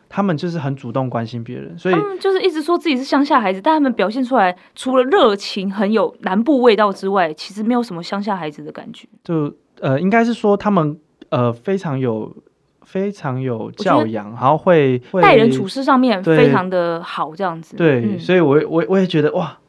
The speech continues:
Speaker 1: 好，好热情。因为其实我自己在城市里面反而很难得到这样的一个互动，
Speaker 2: 嗯，嗯，嗯。
Speaker 1: 互动的经验，所以我一直觉得，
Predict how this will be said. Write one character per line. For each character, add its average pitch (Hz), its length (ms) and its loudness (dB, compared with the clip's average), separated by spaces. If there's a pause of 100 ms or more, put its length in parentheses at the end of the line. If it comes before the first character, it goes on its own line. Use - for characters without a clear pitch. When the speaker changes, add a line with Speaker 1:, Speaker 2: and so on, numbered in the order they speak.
(180)
Speaker 1:
好， 123 240 -6
好 131 160 -2
热 180 100 4
情。 160 140 -2
因 196 40 0
为 220 80 2
其 175 120 -2
实 165 120 -2
我 131 160 2
自 120 140 -4
己 135 140 0
在 123 520 -2 (460)
城 135 160 -4
市 165 120 -6
里 165 40 -2
面 160 180 0
反 123 140 -2
而 113 100 -4
很 117 160 -4
难 113 300 -4
得 117 220 -2
到 131 260 2
这 135 160 -4
样 127 180 -4
的 113 120 -8
一 110 120 -8
个 110 320 -10 (440)
互 139 200 -4
动， 117 360 -6
Speaker 2:
嗯， 240 160 2
嗯， 214 40 -2
嗯。 - 40 -4
Speaker 1:
互 160 100 4
动 151 160 2
的 113 320 0
经 123 300 -6
验， 131 260 -6
所 156 140 -2
以 151 40 2
我 113 200 -4
一 143 80 -6
直 131 120 -6
觉 113 160 -6
得， 110 320 -6